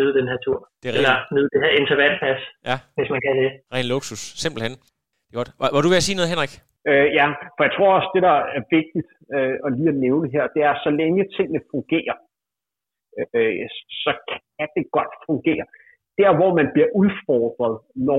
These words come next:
Speaker 3: man er spændt så hårdt fast, som Simon for eksempel er, det er, hvis der for eksempel kommer, kommer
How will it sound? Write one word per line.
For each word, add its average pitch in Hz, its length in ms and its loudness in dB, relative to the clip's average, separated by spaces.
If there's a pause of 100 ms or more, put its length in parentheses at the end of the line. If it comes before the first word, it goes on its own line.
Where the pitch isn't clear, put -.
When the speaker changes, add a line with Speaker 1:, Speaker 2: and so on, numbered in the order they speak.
Speaker 3:
man 131 80 -2 (120)
er 147 60 0 (360)
spændt 120 300 -2
så 151 60 2 (100)
hårdt 147 240 2
fast, 135 180 -2 (120)
som 139 160 -4
Simon 151 280 0
for 123 80 0
eksempel 123 300 -2
er, 117 40 0 (300)
det 160 160 2
er, 170 100 4
hvis - 160 0
der 147 140 0
for 127 80 -6
eksempel 156 240 -2 (120)
kommer, 123 240 0 (460)
kommer 135 180 0